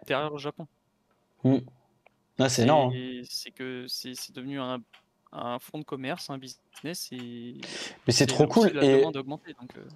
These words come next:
Speaker 2: et c'est trop cool parce qu'en plus, je trouve que le... Bah, regarder un animé au... au... cinéma, ça rajoute, euh, un vrai truc. Après, c'est un peu vrai pour tous, hein, pour que... pour les films, c'est pareil, hein, regarder un film chez soi, ça a rien à voir avec regarder un film au cinéma.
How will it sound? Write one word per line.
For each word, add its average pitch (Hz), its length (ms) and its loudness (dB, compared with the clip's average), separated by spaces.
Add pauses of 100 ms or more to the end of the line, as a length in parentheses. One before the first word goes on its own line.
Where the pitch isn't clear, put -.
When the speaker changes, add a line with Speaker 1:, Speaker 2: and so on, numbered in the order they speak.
(360)
Speaker 2:
et 117 60 6
c'est 117 140 6
trop 127 160 2
cool 202 160 6
parce 135 160 4
qu'en 123 100 4
plus, 202 160 4
je 139 140 4
trouve 196 260 0
que 120 480 6
le... 110 1040 4 (380)
Bah, 120 180 6
regarder 135 320 6
un 143 100 4
animé 131 280 6
au... 110 580 4
au... 107 60 2
cinéma, 131 320 4
ça - 160 4
rajoute, 110 400 2
euh, 107 260 4
un 104 140 4
vrai 127 180 4
truc. - 180 4
Après, 131 260 4
c'est 127 100 2
un 110 80 4
peu 123 160 0
vrai 110 180 2
pour 107 180 -4
tous, 123 220 0
hein, 95 200 -6
pour 110 180 -8
que... 98 280 0 (500)
pour 107 120 4
les 104 120 6
films, 117 360 4
c'est - 140 2
pareil, 123 240 6
hein, 104 60 2
regarder 104 280 4
un 107 60 2
film 110 140 0
chez 104 140 2
soi, 123 220 2
ça - 240 2
a 92 60 2
rien 107 100 2
à 113 60 2
voir 113 220 4
avec 101 160 0
regarder 101 260 2
un 104 60 0
film 107 200 -2
au 104 40 -2
cinéma. 127 280 2